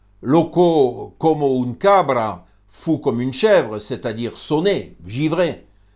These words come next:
Ces expressions sont bien plus amusantes que maniaco.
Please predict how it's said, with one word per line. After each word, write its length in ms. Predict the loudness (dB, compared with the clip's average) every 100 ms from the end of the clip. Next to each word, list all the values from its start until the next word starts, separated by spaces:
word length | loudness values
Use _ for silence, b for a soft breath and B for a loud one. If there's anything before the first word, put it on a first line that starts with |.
| _ _ -14
Ces 300 | -6 -2 -2
expressions 460 | -4 -4 -2 -2
sont 180 | -2 -4
bien 220 | -2 -4
plus 380 | -4 -4 -4 -2
amusantes 640 | -2 -2 0 0 0 -4
que 260 | 0 0 -2 B B
maniaco. 880 | -2 -2 0 0 -2 -2 -4 -4